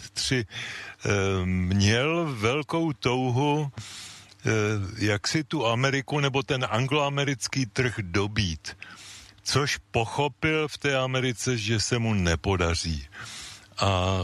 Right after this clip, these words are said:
když se pak vrátil tedy, tak,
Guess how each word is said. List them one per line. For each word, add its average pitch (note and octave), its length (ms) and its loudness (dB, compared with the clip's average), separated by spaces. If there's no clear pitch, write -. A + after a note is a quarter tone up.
když F#2 320 0
se D3+ 140 0
pak B2+ 240 -2
vrátil G#2 680 2
tedy, C3+ 540 0
tak, A#2+ 200 2